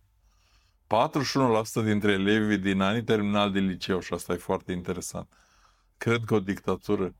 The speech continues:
ar fi mai bună pentru România, deși ei nu știu ce e aia, habar n-au.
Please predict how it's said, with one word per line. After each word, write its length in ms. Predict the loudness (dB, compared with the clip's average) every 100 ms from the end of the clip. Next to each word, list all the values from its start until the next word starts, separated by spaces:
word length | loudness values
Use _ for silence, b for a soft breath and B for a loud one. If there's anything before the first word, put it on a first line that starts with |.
| -12
ar 140 | -12
fi 160 | -6 -4
mai 220 | -2 -4
bună 280 | -4 -6 -4
pentru 340 | -4 -6 -8
România, 540 | -8 -8 -8 -8 -8 -12 _ _ _ -12
deși 280 | -8 -2
ei 100 | -2
nu 120 | 0 -2
știu 280 | -4 -8
ce 220 | -8 -4 -2
e 80 |
aia, 140 | 0 -2
habar 340 | -4 -2 -4
n-au. 340 | -4 -8 -8